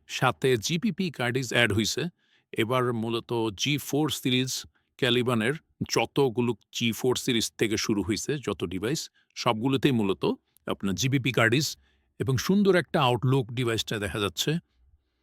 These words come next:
এবং এটা যে কার্ট্রিজটা যা-, যেটা ব্যবহার করা হচ্ছে, সেটা কোম্পানি ক্লেম করছে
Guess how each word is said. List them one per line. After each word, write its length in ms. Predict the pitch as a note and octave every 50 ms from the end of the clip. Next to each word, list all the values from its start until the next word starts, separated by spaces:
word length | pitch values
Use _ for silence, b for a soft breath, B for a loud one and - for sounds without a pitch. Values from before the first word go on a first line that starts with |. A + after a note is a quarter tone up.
| _ _ _ -
এবং 420 | B2 A2+ G#2 A#2+ A2+ G#2+ G#2+ G2+ G#2+ -
এটা 440 | C3 B2 - D3 D3 D3 D3 D3 D3 - _ _ _ _
যে 180 | - - C#3 B2+
কার্ট্রিজটা 400 | - C3+ B2 C3 B2+ - - C3
যা-, 240 | C3+ C3+ C3 C3+ -
যেটা 220 | E3+ B2 A#2+ - C3+
ব্যবহার 300 | A#2+ B2 G#2 A#2+ C3 C3
করা 160 | - E3 E3+
হচ্ছে, 340 | D#3+ C3+ - - C#3+ F3+ G#3 -
সেটা 420 | - - - - C#3+ C3+ C#3 C#3+ D3
কোম্পানি 420 | - - C#3+ B2+ G#2+ - C3 B2
ক্লেম 300 | B2 - E3+ F#3 G#3 G3+
করছে 380 | - - D#3 - - - D#3+